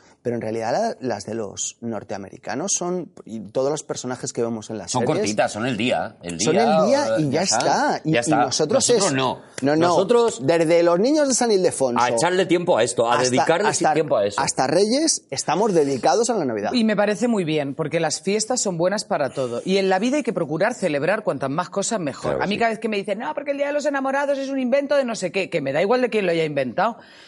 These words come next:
Speaker 3: bien, celebrar es bien. Con lo cual, si tenemos veinte días de Navidades,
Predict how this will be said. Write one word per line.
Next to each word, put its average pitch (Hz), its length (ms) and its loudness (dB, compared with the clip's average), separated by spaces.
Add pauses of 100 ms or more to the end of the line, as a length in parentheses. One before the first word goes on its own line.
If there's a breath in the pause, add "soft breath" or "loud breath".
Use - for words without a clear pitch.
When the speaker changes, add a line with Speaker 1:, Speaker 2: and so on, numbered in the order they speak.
(300 loud breath)
Speaker 3:
bien, 190 480 2
celebrar 202 420 0
es 147 200 -2
bien. 135 320 -4 (240 soft breath)
Con 185 120 0
lo 180 80 0
cual, 190 160 0
si 175 140 -4
tenemos 226 300 0
veinte 262 240 -2
días 247 220 0
de 247 80 0
Navidades, 233 460 0